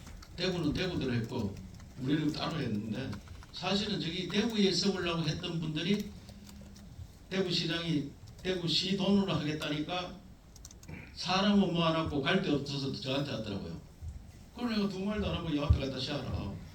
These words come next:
얼마나 좋은 거냐. 전라남도 도청 가봐라.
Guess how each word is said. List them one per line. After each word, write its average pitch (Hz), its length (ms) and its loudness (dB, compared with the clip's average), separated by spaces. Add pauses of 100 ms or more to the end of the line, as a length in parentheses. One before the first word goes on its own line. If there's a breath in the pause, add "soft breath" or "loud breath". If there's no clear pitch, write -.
(160)
얼마나 185 360 4
좋은 131 200 0
거냐. 107 300 -4 (800)
전라남도 175 560 2
도청 151 280 -2
가봐라. 120 460 -2